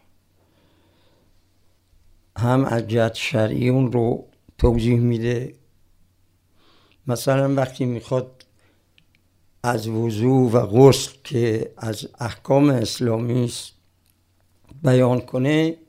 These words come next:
عیناً همون مسائل شرعی رساله رو میاره با همون آداب و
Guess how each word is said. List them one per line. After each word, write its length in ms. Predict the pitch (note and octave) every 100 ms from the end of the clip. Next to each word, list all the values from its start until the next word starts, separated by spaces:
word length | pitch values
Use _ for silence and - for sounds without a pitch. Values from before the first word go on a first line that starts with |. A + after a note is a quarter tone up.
| _ _ _ _ _ _ _ _ _ _ _ _ -
عیناً 540 | C3 D3 C#3+ D3+ D#3 C#3
همون 720 | B2 D3 C#3+ C#3+ C3+ - - _ _ _ _ _ _ _ _ _ B2+
مسائل 600 | B2+ C3 C3 B2 C3 C3
شرعی 680 | - C3+ B2 A#2+ C3+ C#3
رساله 580 | C3 B2 - B2 A#2 B2
رو 140 | A2+ G#2+
میاره 580 | F#2+ F#2+ F#2 F#2 - - _ _ _ _ _ _ _ _ _ _ _ _ _ _ -
با 240 | B2 A#2+ A#2
همون 420 | B2+ C3 C3 B2+
آداب 720 | A#2+ A2+ A2 G#2 A#2+ A#2 A2+
و 260 | A2 A2+